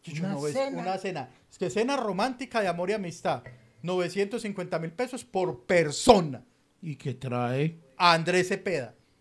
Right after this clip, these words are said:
Speaker 1: Picao,
Speaker 2: Ah.
Speaker 1: picao. <laughs> Tiene que ser que me lo sirvan, no, marica, pero
Speaker 2: Ah,
Speaker 1: ni que me vaya a cantar a mí solo, vos sos huevón.
Speaker 2: No, pero ya ahora sí entendí.
Speaker 1: Chicho,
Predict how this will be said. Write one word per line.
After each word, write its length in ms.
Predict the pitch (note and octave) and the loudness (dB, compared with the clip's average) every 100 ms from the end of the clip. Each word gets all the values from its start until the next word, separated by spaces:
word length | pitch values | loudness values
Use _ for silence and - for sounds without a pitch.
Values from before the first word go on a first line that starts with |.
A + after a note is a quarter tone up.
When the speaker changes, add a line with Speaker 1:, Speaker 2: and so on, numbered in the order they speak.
| - | -4
Speaker 1:
Picao, 160 | F3 | 6
Speaker 2:
Ah. 1120 | F#3+ G3+ G3+ G#3+ A3 A3+ A3+ A#3 A#3 A3+ G#3 A3 | 10 12 12 12 12 12 12 12 12 10 4 4
Speaker 1:
picao. 220 | D4 C#4+ | 6 6
<laughs> 1200 | - F4 - F#4 - - - - A4 - - - | 10 10 12 8 8 6 4 0 -2 -4 -8 -4
Tiene 220 | G#3 A#3 | 2 4
que 100 | C4+ | 4
ser 140 | A#3+ B3+ | 2 4
que 120 | B3+ | 6
me 120 | B3 | 6
lo 120 | G3+ | 6
sirvan, 340 | F#3 A#3+ G3 E3+ | 4 2 2 2
no, 100 | E3 | 2
marica, 440 | E3 D#3 D3 F#3 | 2 0 0 -2
pero 180 | F#3 E3 | 0 -2
Speaker 2:
Ah, 320 | C3 B2+ - - | 0 0 2 2
Speaker 1:
ni 60 | |
que 100 | - | 2
me 80 | - | 2
vaya 160 | E3 G#3 | 2 2
a 40 | |
cantar 300 | G#3+ E3+ F3+ | 2 2 4
a 60 | E3+ | 4
mí 120 | E3+ | 2
solo, 340 | E3 E3+ D#3 E3+ | 0 0 0 0
vos 160 | D#3+ | 0
sos 140 | F#3 G#3+ | -2 2
huevón. 400 | B3 A3+ D#3+ B2+ | 4 4 4 -2
Speaker 2:
No, 600 | C3 A2+ A2 A#2 B2+ C3 | -6 -10 -10 -8 -10 -10
pero 180 | C3 A#2+ | -10 -12
ya 180 | A#2 G#2 | -10 -10
ahora 360 | F#2+ A2 A#2+ | -10 -10 -12
sí 180 | A2+ B2+ | -12 -10
entendí. 240 | B2 A#2 F3+ | -8 -4 -2
Speaker 1:
Chicho, 200 | A#3+ | 0